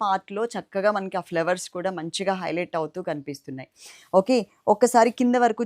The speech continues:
చూపించమా. కింద బోర్డర్లో కూడా చాలా మంచిగా కనపడుతుంది ఈ శారీ. కింద బోర్డర్ చూడండి ఒకసారి ఎంత మంచిగా కనపడుతుందో.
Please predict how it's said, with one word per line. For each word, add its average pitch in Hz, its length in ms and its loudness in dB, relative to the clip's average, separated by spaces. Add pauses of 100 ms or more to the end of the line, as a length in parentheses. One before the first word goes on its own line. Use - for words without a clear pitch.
చూపించమా. 202 500 -4 (460)
కింద 262 200 8 (160)
బోర్డర్లో 233 480 8 (160)
కూడా 196 220 0 (200)
చాలా 208 280 6 (100)
మంచిగా 196 360 -2 (100)
కనపడుతుంది 156 640 -4
ఈ - 80 -16
శారీ. 143 200 -4 (120)
కింద 208 140 -4 (120)
బోర్డర్ 208 320 2
చూడండి 196 400 -4
ఒకసారి 190 360 -4 (520)
ఎంత 190 120 -2 (100)
మంచిగా 190 360 0
కనపడుతుందో. 185 640 -6